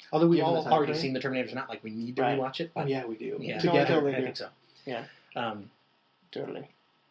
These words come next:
Speaker 1: yeah, but then if we were gonna watch the Outer Limits episodes too, it would be fun to watch those together. So that's combined, it's like watching two movies, which might be
Speaker 3: Right.
Speaker 1: tough to do unless we do it this week.
Speaker 2: Well, given the rarity of some of the stuff that we're talking about,
Speaker 1: Mm-hmm.
Speaker 2: right?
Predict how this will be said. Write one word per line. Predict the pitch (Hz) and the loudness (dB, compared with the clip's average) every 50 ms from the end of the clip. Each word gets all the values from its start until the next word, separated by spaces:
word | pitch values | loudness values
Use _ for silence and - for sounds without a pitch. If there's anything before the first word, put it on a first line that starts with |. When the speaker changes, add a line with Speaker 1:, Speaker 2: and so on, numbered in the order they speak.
| _ _ _ | _ _ _
Speaker 1:
yeah, | - 120 117 | -6 -6 -2
but | 120 147 143 139 | -2 -4 0 0
then | 160 156 143 | 0 0 0
if | 127 143 | -2 -2
we | 143 | -2
were | 135 | -2
gonna | 135 131 | 0 -2
watch | 123 123 117 - | -2 -2 -2 -4
the | 127 117 113 - - | -6 -6 -6 -6 -6
Outer | 120 117 113 | -6 -6 -4
Limits | 110 110 110 107 - | -6 -8 -10 -10 -12
episodes | - - - - - 98 - - | -16 -14 -16 -16 -16 -14 -14 -12
too, | - 117 | -12 -12
it | 104 107 | -10 -8
would | 117 117 | -8 -8
be | 113 | -8
fun | 113 127 117 | -8 -8 -10
to | 101 | -12
watch | 101 98 - - | -12 -14 -12 -12
those | - 107 104 - | -12 -12 -14 -16
together. | - - 95 - - - | -18 -20 -20 -20 -20 -18
So | - - | -14 -12
that's | 127 117 110 - - - - _ _ _ _ _ _ _ _ _ - - | -12 -12 -10 -12 -14 -14 -16 _ _ _ _ _ _ _ _ _ -14 -10
combined, | - 123 113 117 107 101 104 | -8 -6 -4 -4 -6 -6 -10
it's | 101 - | -12 -14
like | 107 98 - | -16 -14 -12
watching | 107 98 - - - | -12 -12 -14 -14 -16
two | - 113 98 | -16 -16 -16
movies, | 92 - _ - - - - - - _ | -16 -20 _ -20 -18 -18 -16 -18 -14 _
which | 151 135 - - | -12 -10 -6 -6
might | 123 120 123 123 | -6 -6 -6 -8
be | 123 110 104 101 101 101 - _ _ _ - | -10 -12 -12 -12 -14 -16 -18 _ _ _ -20
Speaker 3:
Right. | - 78 73 71 _ _ _ _ - | -18 -16 -18 -18 _ _ _ _ -14
Speaker 1:
tough | - - - | -12 -12 -12
to | - 110 | -14 -18
do | 107 - - _ _ _ _ _ - | -18 -20 -20 _ _ _ _ _ -8
unless | 147 135 127 - | -4 -4 -4 -4
we | 135 120 | -4 -6
do | 123 | -6
it | 123 | -6
this | 127 131 - | -6 -6 -6
week. | 135 123 120 - - _ _ _ _ _ _ _ _ _ _ _ _ _ _ _ | -6 -8 -10 -12 -20 _ _ _ _ _ _ _ _ _ _ _ _ _ _ _
Speaker 2:
Well, | 185 180 175 - - - - - | 0 0 0 0 -6 -16 -14 -4
given | 165 165 220 277 339 330 | 2 2 4 4 4 2
the | 320 240 | 2 2
rarity | 185 170 165 175 185 190 185 156 | 2 2 2 2 2 2 2 0
of | 135 | 0
some | - - 139 | 0 -2 -6
of | 139 | -6
the | 131 | -6
stuff | - - 139 131 - | -4 -6 -6 -6 -4
that | - | -8
we're | 131 127 | -10 -8
talking | - - 117 - - 120 113 | -6 -8 -8 -8 -8 -12 -12
about, | - - - - - - | -12 -12 -16 -16 -14 -10
Speaker 1:
Mm-hmm. | 165 - - - - - | -8 -8 -8 -8 -10 -8
Speaker 2:
right? | 127 123 - - | -6 -6 -6 -8